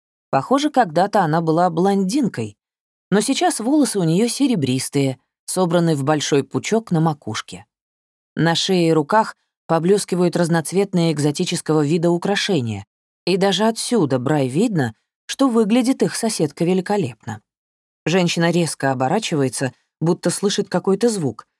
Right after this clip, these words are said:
и из дома к ней выходит все тот же молодой красавец. У него копна кудрявых волос,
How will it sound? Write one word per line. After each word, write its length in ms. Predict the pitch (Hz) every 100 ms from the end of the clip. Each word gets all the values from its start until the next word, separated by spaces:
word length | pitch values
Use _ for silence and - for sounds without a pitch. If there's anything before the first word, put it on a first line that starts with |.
| _ _ -
и 160 | 180
из 140 | 156 120
дома 380 | 170 269 294
к 120 | 277 165
ней 180 | 170
выходит 480 | 202 160 165 170 175
все 280 | - - 131
тот 320 | - 165 226
же 160 | 220 240
молодой 480 | 220 160 135 120 135
красавец. 840 | 127 117 - 110 92 - - - _ _ _ _ -
У 80 | 170
него 260 | 180 208
копна 420 | - 180 - 180
кудрявых 520 | 156 151 151 135 127 -
волос, 440 | 120 123 233 -